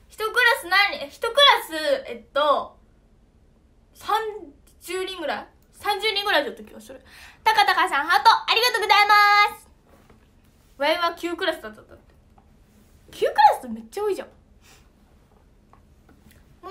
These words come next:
もは、小学校の時が三クラスで、中学校になって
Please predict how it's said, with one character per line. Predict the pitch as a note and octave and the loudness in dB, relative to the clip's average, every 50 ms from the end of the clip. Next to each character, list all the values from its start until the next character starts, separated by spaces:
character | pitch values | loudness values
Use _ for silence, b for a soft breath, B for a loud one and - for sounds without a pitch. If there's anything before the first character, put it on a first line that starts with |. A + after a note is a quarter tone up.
| F#4+ | -8
も | F4 D4+ C#4 C4 | -6 -4 -4 -2
は、 | C4 C#4 D4 C#4 - - B B B B _ | -2 -2 -2 -4 -6 -8 B B B B _
小 | - A4+ A4+ | -6 -6 -2
学 | A4 B4+ B4+ - | 0 0 -2 -2
校 | - E4+ D4+ | -4 -10 -10
の | C#4 | -10
時 | C#4 A#3+ - | -12 -16 -8
が | - - C#4+ C#4+ C#4 - - | -2 0 2 2 0 -2 -4
三 | C#4 C4+ C4+ | -8 -10 -8
ク | C4+ D4+ | -4 -4
ラ | C#4 C#4+ | -4 -4
ス | - - - | -6 -10 -6
で、 | D#4+ D#4+ C#4 - - | -2 -2 -2 -2 -2
中 | - G#4 | -2 2
学 | A4 A4+ A4+ - | 2 2 2 0
校 | F4 D#4+ | -8 -10
に | D4+ | -8
な | C#4+ C4+ | -8 -10
っ | C4 - | -10 -12
て | - B3+ B3+ B3 A3+ G#3+ - | -8 -6 -6 -6 -6 -8 -14